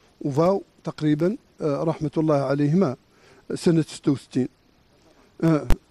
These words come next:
آه، و-، وصفاهم يمين الحزب ستة وستين. غير بقاش من الناس في الحزب، من، على هذا كنا نقولوا إنه، إنه، إنه أحد حلفائنا <laughs> من، من، من الي-، اليسار. و-، و-، وحتى حمدي المكناس وياسر من،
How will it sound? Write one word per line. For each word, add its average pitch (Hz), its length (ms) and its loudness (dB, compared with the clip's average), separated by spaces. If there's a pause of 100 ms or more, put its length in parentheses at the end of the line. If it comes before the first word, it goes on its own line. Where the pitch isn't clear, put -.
(100)
آه، 165 600 4 (360)
و-، 165 720 2
وصفاهم 170 540 0
يمين 170 300 4
الحزب 160 380 -6
ستة 156 280 -6
وستين. 139 360 -4 (680)
غير 202 220 6
بقاش 196 300 2
من 208 340 4 (120)
الناس 185 320 4
في - 80 -14
الحزب، 185 560 -2 (400)
من، 180 140 2
على 180 240 2
هذا 202 220 2
كنا 180 200 -4
نقولوا 185 280 -2
إنه، 170 260 2
إنه، 165 340 0 (140)
إنه 170 220 2
أحد 160 240 -2
حلفائنا 156 600 0 (200)
<laughs> - 180 -14
من، 175 240 4
من، 135 80 0 (220)
من 180 120 4
الي-، 175 360 4
اليسار. 175 640 -2 (380)
و-، 170 140 4
و-، 180 360 2
وحتى 220 380 0
حمدي 254 260 0
المكناس 226 680 0
وياسر 240 340 2
من، 226 180 0